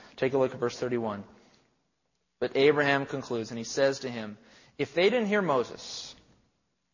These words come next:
they didn't hear the prophets, neither will they be persuaded," there's that word, "though one, if one rises from the dead."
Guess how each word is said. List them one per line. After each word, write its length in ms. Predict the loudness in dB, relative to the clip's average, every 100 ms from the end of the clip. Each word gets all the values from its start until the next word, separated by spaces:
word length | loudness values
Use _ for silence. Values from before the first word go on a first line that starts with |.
| _ _ _ _ 4
they 80 | 6
didn't 160 | 6
hear 120 | 6
the 80 | 4
prophets, 920 | 10 12 12 8 -4 -6 -10 -12 -14 -18 _ _ _ _ _ _ -2
neither 460 | 10 12 12 8 6
will 140 | 6
they 180 | 8 6
be 160 | 4
persuaded," 920 | -4 -4 -6 -2 6 8 8 6 2 0
there's 220 | -4 4
that 180 | 4 4
word, 340 | 2 2 0 -8 -20 -20 _ _ _ _ _ _ _ _ _ _ _ _ _ _ 2
"though 540 | 6 6 4 0 -12
one, 420 | -6 -2 -2 -2 0
if 200 | 0 0
one 180 | -2
rises 600 | 2 2 2 -2 -10 -12 -16 -6
from 360 | -4 -4 -6 -8
the 80 |
dead." 300 | -6 -6 -8